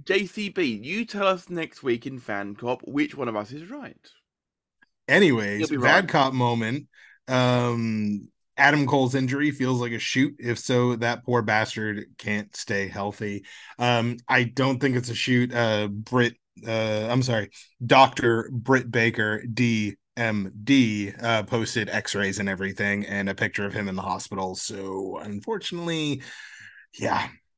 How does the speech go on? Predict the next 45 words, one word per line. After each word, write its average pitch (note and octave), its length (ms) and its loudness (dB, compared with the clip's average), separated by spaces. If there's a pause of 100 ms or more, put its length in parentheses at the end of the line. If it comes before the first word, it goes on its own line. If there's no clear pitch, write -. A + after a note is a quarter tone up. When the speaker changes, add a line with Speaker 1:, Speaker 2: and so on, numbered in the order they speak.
(280)
Speaker 1:
Well, D3+ 180 0
at E3 60 2
least F#3+ 140 -4
he's F3+ 60 -10
got D#3+ 120 4
Speaker 2:
Adam D3 220 10
Speaker 1:
a - 20 4
Speaker 2:
Cole C3 300 6
Speaker 1:
option. B2 180 0
Speaker 2:
cannot A2 260 0
catch A2+ 240 -2
a A2 60 0
break G#2+ 340 2
lately, G2+ 580 0
uh, G#2 340 0
between G#2+ 420 0
his G#2+ 180 -2
neck A2 240 2
injury G#2 640 0 (300)
and A#2 100 4
obviously G#2+ 320 2
his G#2+ 160 0
mental G#2+ 300 0
health G#2 240 -2
issues G2+ 340 -2
that G#2 100 -2
he's A2 200 0
been A2 180 -2
very G#2+ 300 0
open G#2 260 -2
about, G2 400 -2 (480)
um, G2+ 240 -2
due C#3 380 4
to G#2 320 0
his, G2 320 -2
his, G2 440 -6
his A2 220 -6
injuries. F#2+ 560 -6
Um, F#2+ 560 -6 (220)
you G#2+ 120 -4
know, G2 140 -2
wish A2+ 200 2
the A#2 100 0
best. G2+ 320 0 (240)
Luckily, C3 800 6